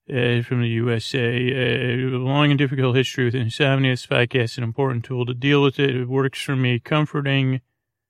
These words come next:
and helps with insomnia-related anxiety. Scoots is there when you feel all alone and stressed about another sleepless night. I share this with all my friends and would recommend it to anyone." Uh, how about Amanda L, nineteen seventy-eight, uh, from Canada?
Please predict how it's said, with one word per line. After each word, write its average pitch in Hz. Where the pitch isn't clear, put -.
and 123
helps 135
with 127
insomnia-related 123
anxiety. 123
Scoots -
is 135
there 135
when 127
you 123
feel 131
all 127
alone 127
and 117
stressed 123
about 120
another 123
sleepless 131
night. 120
I 127
share 139
this 131
with 131
all 135
my 147
friends 139
and 117
would 120
recommend 127
it 127
to -
anyone." 113
Uh, 127
how 147
about 135
Amanda 135
L, 131
nineteen 127
seventy-eight, 127
uh, 127
from 120
Canada? 131